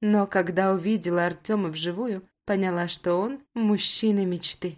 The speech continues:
Даже не обратила внимания на то, в каком виде он был.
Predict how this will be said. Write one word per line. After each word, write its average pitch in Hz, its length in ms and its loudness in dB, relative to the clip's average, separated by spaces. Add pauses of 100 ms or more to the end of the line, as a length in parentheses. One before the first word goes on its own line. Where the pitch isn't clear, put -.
(160)
Даже 240 380 4
не 233 120 4
обратила 233 500 4
внимания 220 540 4
на 208 160 4
то, 233 200 0
в 233 80 -10
каком 214 340 2
виде 214 320 0
он 160 180 -2
был. 156 300 -4